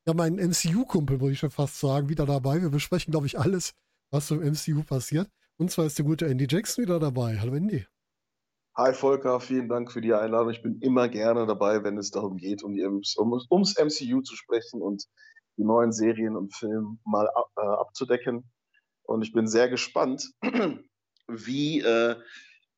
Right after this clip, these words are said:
Speaker 2: du die Sachen findest, über die wir heute sprechen.
Speaker 1: Ja,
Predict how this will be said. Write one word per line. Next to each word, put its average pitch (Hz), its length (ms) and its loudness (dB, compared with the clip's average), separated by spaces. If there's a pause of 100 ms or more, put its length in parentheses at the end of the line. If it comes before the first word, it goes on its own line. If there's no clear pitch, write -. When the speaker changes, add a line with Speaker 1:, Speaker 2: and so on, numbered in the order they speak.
(240)
Speaker 2:
du 156 320 -2
die 151 220 -2
Sachen 156 400 2
findest, 196 520 -6
über 165 160 -4
die 160 140 -8
wir 151 80 2
heute 139 220 0
sprechen. - 360 -6 (880)
Speaker 1:
Ja, 190 300 -2